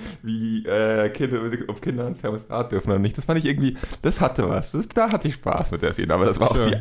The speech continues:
Speaker 1: einzige Ausnahme. Alles andere war echt grauenhaft.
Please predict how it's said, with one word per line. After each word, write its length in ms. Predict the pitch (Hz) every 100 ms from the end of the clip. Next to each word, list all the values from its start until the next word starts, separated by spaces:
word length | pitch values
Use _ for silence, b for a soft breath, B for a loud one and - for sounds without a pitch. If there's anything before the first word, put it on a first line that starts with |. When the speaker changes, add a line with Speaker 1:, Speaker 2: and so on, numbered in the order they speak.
| -
Speaker 1:
einzige 580 | 123 120 - 98 87 -
Ausnahme. 440 | 92 - 85 - - B B B B B -
Alles 260 | 110 104
andere 400 | 98 95 92 92
war 160 | 87 87
echt 320 | 85 - -
grauenhaft. 560 | - 87 87 82 80